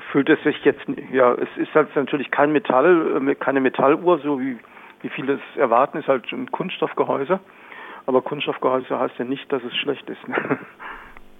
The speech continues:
Im Gegenteil, Kunststoffgehäuse ist natürlich auch schon schön leicht und entsprechend gut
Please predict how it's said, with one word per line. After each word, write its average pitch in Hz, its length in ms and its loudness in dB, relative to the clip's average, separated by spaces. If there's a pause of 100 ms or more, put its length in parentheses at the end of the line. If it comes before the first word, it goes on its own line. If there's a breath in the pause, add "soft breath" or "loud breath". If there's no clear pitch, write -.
(120)
Im - 0 -
Gegenteil, 127 340 0
Kunststoffgehäuse 120 680 -2
ist - 120 -6
natürlich 120 440 -8
auch 123 180 0
schon 127 460 -6
schön 117 240 0
leicht 110 380 -2
und 117 340 -6 (760 loud breath)
entsprechend 127 760 -2
gut - 280 -6